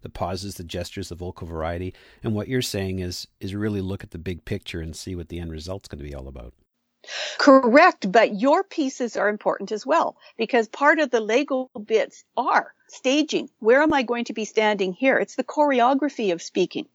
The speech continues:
Speaker 2: So those become bits within the points and pieces as well.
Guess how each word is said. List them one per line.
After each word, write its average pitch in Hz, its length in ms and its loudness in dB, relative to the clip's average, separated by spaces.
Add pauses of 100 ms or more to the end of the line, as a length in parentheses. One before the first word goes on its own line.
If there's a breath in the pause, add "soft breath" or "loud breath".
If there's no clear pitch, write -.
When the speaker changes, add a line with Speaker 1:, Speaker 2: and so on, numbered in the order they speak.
(360 loud breath)
Speaker 2:
So 262 200 8
those 269 320 8
become 240 540 0
bits - 360 4
within 220 400 4
the 196 240 0 (280)
points 254 420 4
and 214 120 2
pieces 202 460 0
as 180 180 -2
well. 254 440 4